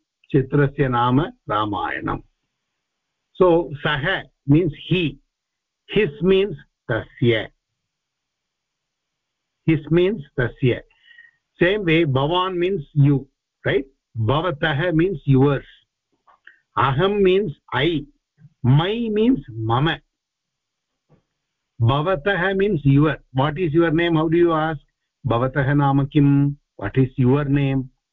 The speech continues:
What do you say? Mama nama Vaibhavah. My name is. So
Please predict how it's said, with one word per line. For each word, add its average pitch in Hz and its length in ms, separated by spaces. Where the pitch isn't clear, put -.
What 151 240
do 175 60
you 160 160
say? 143 360
Mama 135 400
nama 139 400
Vaibhavah. 135 760
My 127 220
name 139 320
is. 135 180
So 151 340